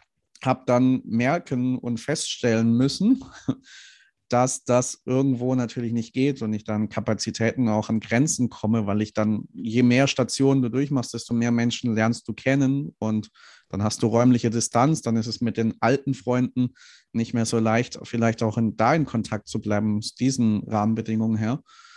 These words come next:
Und das war für mich ganz schwer, das zu akzeptieren und dann auch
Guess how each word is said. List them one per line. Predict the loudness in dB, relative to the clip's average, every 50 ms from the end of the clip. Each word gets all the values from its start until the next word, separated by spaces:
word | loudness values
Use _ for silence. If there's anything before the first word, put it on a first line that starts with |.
| -20 -20 -20 -20 _ _ _ _ -2
Und | 2 2 4
das | 4 2 4
war | 4 4 4
für | 6 4
mich | 2 2 2 0 0
ganz | 2 2 4 4 2 0
schwer, | 0 0 0 2 2 2 2
das | 0 -2 -6 -6
zu | -8 -6 -6 -2 -2
akzeptieren | -2 -4 -4 -8 -4 -4 -4 -4 -4 -4 0 4 4 4 6 6 6 6 4 2 -4 -18 -20 -10 _ 4
und | 4 6 6 6 4 2 -2 -10 _ _ _ _ -14 _
dann | 0 2 2 2 2 0 -2 -2 -2 -2
auch | 0 0 0 -2 -4